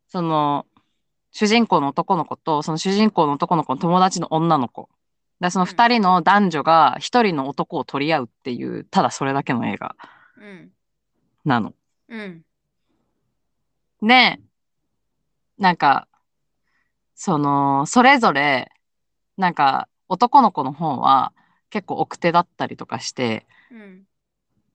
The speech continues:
Speaker 1: なんか、男の子は男の子なりのアプローチをするのよ。
Speaker 2: うん。
Speaker 1: で、女の子の方は結構ちょっとうざい女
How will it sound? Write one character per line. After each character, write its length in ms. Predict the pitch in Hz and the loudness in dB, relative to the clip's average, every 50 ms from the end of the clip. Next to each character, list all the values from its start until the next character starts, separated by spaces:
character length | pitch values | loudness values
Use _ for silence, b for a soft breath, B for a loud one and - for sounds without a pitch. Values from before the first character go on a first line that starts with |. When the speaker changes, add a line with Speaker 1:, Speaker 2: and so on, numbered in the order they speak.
| _ _ _ _ _ _ _ _ _ _ _ _ _ _ | _ _ _ _ _ _ _ _ _ _ _ _ _ _
Speaker 1:
な 180 | 180 156 135 131 | -2 -2 -2 0
ん 20 | |
か、 200 | - 135 127 - | 0 -2 -4 -4
男 340 | - 156 - 190 180 - 208 | -6 -4 -4 -4 0 2 2
の 100 | 208 214 | 2 2
子 100 | - 294 | 6 6
は 120 | 285 247 202 | 6 6 6
男 320 | 185 - 233 - - 180 | 4 2 -2 -2 0 -2
の 120 | 180 170 | -2 -2
子 120 | - 185 175 | -2 -2 -2
な 160 | 170 165 175 | 0 0 0
り 140 | 175 185 190 | 0 0 0
の 460 | 196 214 226 220 190 147 - - 165 | 2 2 2 2 2 0 -2 -2 -4
ア 60 | 165 | -4
プ 140 | - - 165 | -2 -4 -4
ロ 120 | 156 147 | -2 -4
ー 40 | 143 | -4
チ 300 | - - - 135 - - _ _ _ _ _ _ _ _ _ _ | -6 -10 -12 -12 -12 -12 _ _ _ _ _ _ _ _ _ _
を 80 | - 147 | -12 -10
す 160 | - - 156 | -8 -8 -6
る 120 | 143 143 | -4 -4
の 120 | 127 110 - | -4 -4 -6
よ。 220 | 117 - _ _ _ _ _ _ _ _ | -10 -16 _ _ _ _ _ _ _ _
Speaker 2:
う 80 | 196 | -20
ん。 280 | 214 202 180 165 165 180 _ _ _ _ _ _ _ _ _ _ _ _ _ _ _ _ _ _ _ _ _ _ _ _ _ _ _ _ - | -20 -20 -20 -20 -20 _ _ _ _ _ _ _ _ _ _ _ _ _ _ _ _ _ _ _ _ _ _ _ _ _ _ _ _ _ 2
Speaker 1:
で、 260 | 214 254 262 233 180 | 4 6 6 6 6
女 320 | - 220 240 262 294 311 302 | 4 4 4 6 6 6 6
の 120 | 285 - | 6 6
子 100 | - 226 | 4 4
の 120 | 214 214 220 | 4 4 4
方 280 | 233 233 220 202 185 | 4 4 4 6 6
は 160 | 190 190 185 | 4 4 4
結 180 | - - - - | 4 2 -2 -2
構 100 | - 185 | -2 -4
ち 100 | - 285 | -4 -4
ょ 20 | |
っ 60 | 277 - | -6 -6
と 100 | - - | -8 -6
う 100 | - 175 | -4 -2
ざ 180 | 175 240 226 208 | 2 4 4 4
い 60 | 180 | 2
女 440 | 147 143 143 139 139 135 131 - - | 0 -2 -4 -4 -2 -4 -4 -6 -8